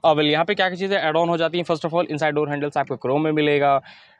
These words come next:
ओआरवीएम भी आपको भाई एडजस्टमेंट कर सकते हैं, लेकिन ओपन and क्लोज करने के लिए आपको मैनुअली करना पड़ेगा, बस एडजस्टमेंट कर पाएंगे। चारों पावर विंडो मिल जाती हैं, ये भाई ज़बरदस्त लग रहा है, एक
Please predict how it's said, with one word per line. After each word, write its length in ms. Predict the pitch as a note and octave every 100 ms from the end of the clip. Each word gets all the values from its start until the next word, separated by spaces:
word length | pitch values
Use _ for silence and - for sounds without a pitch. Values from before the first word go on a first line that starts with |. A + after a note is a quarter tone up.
| _ _
ओआरवीएम 500 | F#3 G#3+ B3+ C#4+ C#4+
भी 160 | G3 A3+
आपको 360 | D#3+ D3+ - E3
भाई 200 | D3 F3+
एडजस्टमेंट 480 | D#3 C#3+ C#3 F3+ E3
कर 120 | C#3+
सकते 300 | C#3 A#2+ D#3
हैं, 80 | D#3+
लेकिन 200 | E3 F#3
ओपन 240 | F3 F#3 G3+
and 100 | G3
क्लोज 200 | F#3+ F3+
करने 220 | F3 E3
के 80 | E3+
लिए 80 | D#3+
आपको 160 | -
मैनुअली 400 | F3 C#3 C#3+ D3+
करना 220 | C3+ A#2+
पड़ेगा, 240 | A2+ C#3 G3+
बस 160 | A3 -
एडजस्टमेंट 420 | D#3+ D3+ - E3
कर 100 | C#3
पाएंगे। 300 | - B2+ C3 C3
चारों 320 | - F#3+ G3+
पावर 220 | G3 F3 D#3
विंडो 300 | C#3+ D3+ E3+
मिल 160 | E3
जाती 260 | D#3 D3 D#3+
हैं, 160 | D#3 D3+ - - - -
ये 380 | A2 E3+ G3+ F#3
भाई 380 | C#3+ C3+ D3+ C#3
ज़बरदस्त 600 | A#2+ C#3+ D#3 C#3 C#3+ -
लग 240 | C3+ B2+ A#2+
रहा 100 | A2
है, 100 | - - -
एक 140 | F#3+